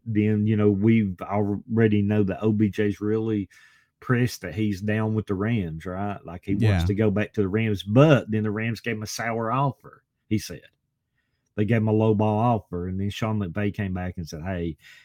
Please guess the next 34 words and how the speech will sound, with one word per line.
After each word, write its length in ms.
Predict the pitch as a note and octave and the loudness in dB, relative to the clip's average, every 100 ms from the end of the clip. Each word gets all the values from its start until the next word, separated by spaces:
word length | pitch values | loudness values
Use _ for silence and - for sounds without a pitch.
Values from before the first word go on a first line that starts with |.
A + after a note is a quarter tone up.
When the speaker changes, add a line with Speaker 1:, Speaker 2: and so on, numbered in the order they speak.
| _ | _
Speaker 1:
you 80 | F#2+ | -6
know, 400 | F#2 F#2+ F2+ F#2 - | -4 -2 -2 -4 0
that's 280 | A2+ G#2+ | 0 4
not 160 | C3+ B2 | 4 6
the 80 | A#2+ | 4
last 340 | A2+ A#2 - | 4 4 2
offer 420 | G#2+ G2+ E2+ F2 | 0 0 -4 -6
we're 160 | F2 G2 | -4 -4
gonna 240 | F2+ F#2+ | -4 -4
give 300 | F2+ F#2 F2 | -2 -2 -2
him. 200 | E2+ F2 | -4 -6
That's, 320 | F2+ F2+ - - E2+ | -6 -8 -10 -16 -10
you 140 | F#2 | -8
know, 180 | E2+ F2 | -6 -6
uh, 140 | E2+ - | -8 -10
let's 260 | - G2 - - | -8 -8 -10 -10
hold 240 | G2 G#2+ G#2 | -4 -2 0
the 60 | |
horses 440 | G#2 F#2 F2 E2+ E2+ | 0 -2 -6 -12 -12
here." 300 | F#2 F#2 - _ - - _ _ | -10 -10 -12 _ -20 -20 _ _
And, 400 | A#2+ A#2+ A2+ G2+ | 4 4 4 0
Speaker 2:
Okay. 60 | F2 _ _ _ | -4 _ _ _
Speaker 1:
but 460 | B2 B2 C3+ F#2+ - _ _ _ - | 6 10 10 6 -2 _ _ _ -2
I 140 | B2 | 0
think 360 | C3+ D3 C#3 A2+ | 6 8 8 6
it's 160 | A2+ G#2+ | -2 0
Buffalo 640 | A2 A#2+ A#2+ A#2+ A2+ A2+ | 0 2 2 0 2 2
or 100 | G#2 | 2
the 100 | F#2+ | -2
Rams 720 | F#2 F#2+ D#2 A#1 C#2+ - - _ _ _ | -4 -4 -6 -10 -18 -20 -20 _ _ _
for 220 | G2+ F#2+ | -4 -2
O 100 | G2+ | -2
B 160 | F#2 F2+ | -2 -6
J. 160 | D2+ | -8